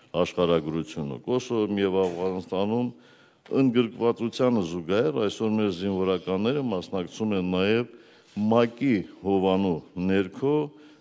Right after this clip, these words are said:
Լիբանանում և Մալիում իրականացվող առաքելություններին։ Ուրախությամբ եմ նշում, որ Հայաստանը դաշինքի և անդամ պետությունների կողմից գտնվում է որպես նատօի ակտիվ գործընկեր։ Հպարտ եմ նաև,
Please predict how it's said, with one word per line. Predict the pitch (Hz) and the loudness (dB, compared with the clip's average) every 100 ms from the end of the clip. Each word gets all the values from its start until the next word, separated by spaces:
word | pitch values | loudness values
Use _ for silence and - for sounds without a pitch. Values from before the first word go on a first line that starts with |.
| - | -8
Լիբանանում | 98 107 104 101 104 107 131 123 | 0 0 2 2 2 2 2 2
և | 98 90 | 2 2
Մալիում | 90 92 95 104 98 | 2 0 0 0 0
իրականացվող | 87 82 80 82 82 - - 92 78 | 0 0 -2 -2 -4 -4 -6 -6 -4
առաքելություններին։ | 71 71 - 73 71 - 76 71 71 65 - _ _ _ _ _ - | -4 -6 -8 -10 -10 -12 -12 -10 -12 -14 -18 _ _ _ _ _ -6
Ուրախությամբ | 117 135 - 151 123 | -2 -2 0 -2 0
եմ | 101 98 | 0 0
նշում, | 98 - 147 147 | -2 -4 -2 0
որ | 110 | 0
Հայաստանը | 90 95 98 95 - 127 123 117 117 101 - - _ _ _ _ _ _ | 0 0 0 -2 -2 0 2 2 0 -4 -16 -20 _ _ _ _ _ _
դաշինքի | 107 107 107 120 123 151 | -2 0 0 -2 -4 -2
և | 127 104 | 0 0
անդամ | 90 113 104 | -2 -4 -2
պետությունների | 101 82 85 95 95 92 92 | -4 -6 -10 -4 -4 -4 -4
կողմից | 95 104 160 123 | -6 -4 -6 -6
գտնվում | 92 - 80 85 - 113 117 | -10 -8 -6 -6 -6 -6 -4
է | 101 | -4
որպես | 95 82 113 123 123 - - - - | -4 -4 -4 -4 -6 -16 -20 -14 0
նատօի | 101 92 101 107 113 87 | 2 2 2 4 4 2
ակտիվ | 85 - 90 | 0 -4 -10
գործընկեր։ | 69 76 69 87 80 76 71 | -6 -8 -6 -8 -8 -8 -6
Հպարտ | 92 - 117 110 | -6 0 0 2
եմ | 127 131 | 0 2
նաև, | 139 165 180 | 2 0 -2